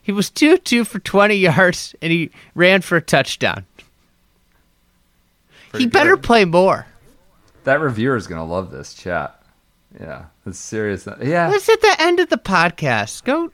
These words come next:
Speaker 1: turn it off if you don't wanna hear this. It's our podcast.
Speaker 2: That's fair. That's true. That's why we talk about fruit and rotisserie chickens and driving R Vs. All right.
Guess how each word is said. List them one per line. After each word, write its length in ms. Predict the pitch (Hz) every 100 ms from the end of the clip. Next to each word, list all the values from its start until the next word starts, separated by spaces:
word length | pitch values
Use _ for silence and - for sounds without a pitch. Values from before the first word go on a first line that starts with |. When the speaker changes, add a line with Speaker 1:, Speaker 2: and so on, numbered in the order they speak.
| _ _ 226 _ _ _ _ _ _ _ _ _
Speaker 1:
turn 320 | - 285 359 339
it 80 |
off 340 | 170 170 160 -
if 160 | -
you 60 | 120
don't 140 | 117 110
wanna 180 | 107
hear 320 | 101 101 95 -
this. 320 | - - - - _ _ _
It's 100 | -
our 140 | 233
podcast. 920 | 285 196 175 196 - - - - - _ _ _ _ _ -
Speaker 2:
That's 260 | 143 - -
fair. 420 | 165 185 165 - -
That's 300 | 131 107 -
true. 220 | 180 170
That's 180 | 101 127
why 140 | 127
we 80 | 131
talk 260 | 131 123 120
about 220 | 98 92
fruit 440 | - 107 135 - -
and 160 | - - _ _ - - - - -
rotisserie 500 | 107 - 135 - 117
chickens 560 | - 123 123 165 165 143
and 340 | 131 127 170
driving 380 | - 131 143 143
R 160 | 143 147
Vs. 440 | 147 156 - - -
All 120 | 160
right. 260 | 190 139 -